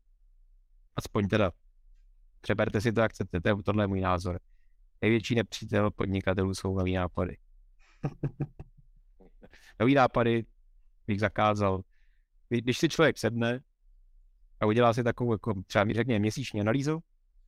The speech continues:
opravdu koncentrovaně si sednu na hodinu a půl tuš-, s tuškou a papírem a napíšu si, co teď, čeho chci dosáhnout a co si myslím, že pro to mám dělat.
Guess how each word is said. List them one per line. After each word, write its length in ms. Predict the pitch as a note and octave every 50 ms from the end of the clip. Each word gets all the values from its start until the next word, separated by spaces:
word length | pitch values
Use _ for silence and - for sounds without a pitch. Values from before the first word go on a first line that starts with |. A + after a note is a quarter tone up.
| _ _ _ _ _ _ _ _ _ _ _ _ - - -
opravdu 440 | B2 A#2+ - C#3 C3 C3 C3 B2+ A#2+
koncentrovaně 840 | - A#2 A#2+ A#2 - B2 A#2+ - A#2+ A#2+ A#2 A2+ A2+ A2 A2 G#2
si 180 | - - - G2+
sednu 460 | - - G#2+ G2+ G#2 A2 A2 G#2 G2+ G2+ G2
na 60 | G2+
hodinu 320 | G2 G#2 G2+ G#2 G#2 G#2+ G2+
a 60 | G2
půl 220 | - - G2 F#2+ F2+
tuš-, 240 | - G#2+ - - - - - _
s 80 | _
tuškou 440 | _ A2 - - - G#2+ G2+ F#2 F2+
a 40 | F2
papírem 520 | - E2+ - - G#2+ G2 F2+ F#2 F#2 F#2
a 60 | F2+ - - - _ - -
napíšu 320 | G2 F2+ - A2 - - G2+
si, 160 | - - F#2+ - _
co 240 | - - - B2+
teď, 200 | - - A#2+ - - - - - _ _ _ _ _ _ _ - -
čeho 220 | - - A#2+ A2+
chci 160 | - - B2
dosáhnout 500 | A2 G#2 - - G#2+ G2+ G2+ G#2 G#2 G2
a 80 | G2+ G2 - - - - _ _
co 140 | - - B2
si 140 | - - B2
myslím, 320 | A2+ A2 - - G#2+ G#2+
že 120 | G2+ G#2+ G2+
pro 180 | - - G2
to 100 | - -
mám 180 | G2 F#2 F#2 F2
dělat. 240 | F2+ G2 F#2 F2